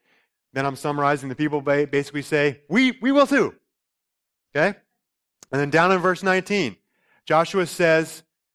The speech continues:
"You are not able to serve the Lord, for he is a holy God. He is a jealous God.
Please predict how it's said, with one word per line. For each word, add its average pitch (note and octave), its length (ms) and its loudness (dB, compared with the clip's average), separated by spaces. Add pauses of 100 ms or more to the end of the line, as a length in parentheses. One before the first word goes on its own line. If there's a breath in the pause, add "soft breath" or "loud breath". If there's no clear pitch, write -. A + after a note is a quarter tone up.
(140)
"You B3 380 2
are F3 220 4
not F3 420 2
able G#3 400 2
to C#3+ 160 -8
serve C#3 380 -2
the B2+ 80 -4
Lord, A#2 420 -2 (2000)
for D3 120 -2
he A#3 260 0
is F#3 100 2
a D#3+ 80 2
holy G3+ 420 0
God. A2+ 380 0 (680)
He F#3 160 -2
is E3+ 100 2
a C#3+ 120 0
jealous C#3+ 680 2
God. G2 380 -6